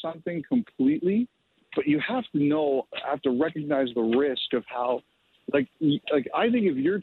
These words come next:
trading that pick, and there's a reason those picks never get traded, but if you're trading that pick, man, you'd be better be getting a great return. Like,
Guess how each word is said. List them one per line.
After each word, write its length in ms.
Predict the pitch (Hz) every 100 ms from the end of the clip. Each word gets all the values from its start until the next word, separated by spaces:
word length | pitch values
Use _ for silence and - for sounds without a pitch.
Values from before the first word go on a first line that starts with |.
| -
trading 380 | 160 170 160 135
that 240 | 127 139 -
pick, 220 | 135 143 - _ _ _ _ _ _ _ -
and 120 | 143
there's 220 | 170 247
a 60 | 214
reason 460 | 175 160 160 143 131
those 180 | 135 -
picks 180 | 143 120 127
never 320 | 127 131 131
get 180 | 117 104 -
traded, 340 | 123 92 - _ _ _ - -
but 120 | - 147
if 140 | 123
you're 320 | 131 175 240 196
trading 320 | 196 185 170 151
that 220 | 143 139 -
pick, 220 | 123 143 - _ _ _ _ _ -
man, 420 | 135 147 143 135
you'd 220 | 131 135 123
be 120 | 135
better 380 | 113 131 131 120
be 120 | 117
getting 260 | 127 120
a 60 | 117
great 340 | 95 104 113 104
return. 420 | 104 - 104 87 -
Like, 140 | -